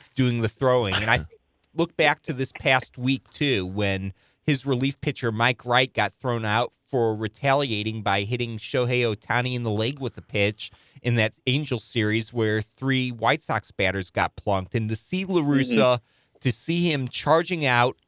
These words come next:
Speaker 1: arguing, and then departing to a standing ovation from the hometown crowd, now that is the Tony La Russa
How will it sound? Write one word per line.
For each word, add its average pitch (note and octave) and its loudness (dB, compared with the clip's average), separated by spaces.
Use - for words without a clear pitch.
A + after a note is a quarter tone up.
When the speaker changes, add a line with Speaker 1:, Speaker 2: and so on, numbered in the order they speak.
Speaker 1:
arguing, C3 2
and C#3 0
then D3+ 4
departing C#3+ 0
to C3 0
a A#2 0
standing C#3 -2
ovation A#2+ 0
from A#2+ -6
the G#2+ 0
hometown A2 0
crowd, A2+ 2
now C3 6
that C#3 0
is C#3+ -4
the A#2+ -8
Tony C3+ -2
La A#2 2
Russa A2 0